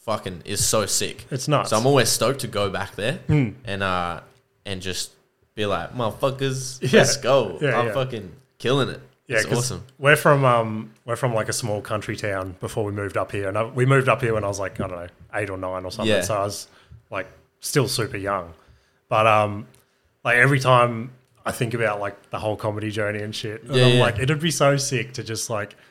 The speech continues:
Speaker 2: be standing on the footy field or something, and then, like, drone shot just zooms out, and then, like, I'm coming home, like, John Jones moments playing or
Speaker 1: Yeah.
Speaker 2: something. I'm like, fuck,
Speaker 1: I'm
Speaker 2: like,
Speaker 1: selling out
Speaker 2: like,
Speaker 1: the
Speaker 2: the biggest
Speaker 1: town hall.
Speaker 2: venue there is, like, <laughs> I don't know,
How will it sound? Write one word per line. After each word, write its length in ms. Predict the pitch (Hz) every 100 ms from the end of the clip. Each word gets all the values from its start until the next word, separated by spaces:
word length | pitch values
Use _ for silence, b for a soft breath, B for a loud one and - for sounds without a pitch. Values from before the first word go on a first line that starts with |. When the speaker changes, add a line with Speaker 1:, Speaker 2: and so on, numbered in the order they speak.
| b b b _ -
Speaker 2:
be 100 | 120
standing 440 | - 127 120 123
on 100 | 120
the 60 | 113
footy 220 | - 110
field 280 | 107 113 107
or 80 | 107
something, 520 | 120 107 110 107 110
and 140 | - 107
then, 100 | 107
like, 200 | 104 101
drone 380 | - 117 113 113
shot 300 | - 113 113
just 220 | 113 101
zooms 280 | 117 113 110 110
out, 180 | 107 113
and 80 |
then, 140 | 110 110
like, 200 | 104 104 B B B B B _ 120
I'm 120 | 120
coming 280 | - 120 117
home, 340 | 117 113 113
like, 200 | 110 104
John 220 | - 120 113
Jones 400 | 117 113 120 117
moments 400 | 123 120 123 -
playing 320 | 135 131 135
or 40 | 247
Speaker 1:
Yeah. 120 | 196
Speaker 2:
something. 380 | 135 139 135 147
I'm 140 | 151
like, 200 | 139 127 - -
fuck, 260 | - - -
Speaker 1:
I'm 60 |
Speaker 2:
like, 60 | 127
Speaker 1:
selling 320 | - 143 139
out 60 | 139
Speaker 2:
like, 100 | -
Speaker 1:
the 60 | -
Speaker 2:
the 40 |
biggest 220 | - 123
Speaker 1:
town 80 | 127
hall. 60 | 147
Speaker 2:
venue 160 | 147 135
there 200 | 127 120
is, 120 | 117
like, 180 | 110 - -
<laughs> 200 | - -
I 80 | 113
don't 80 |
know, 100 | 98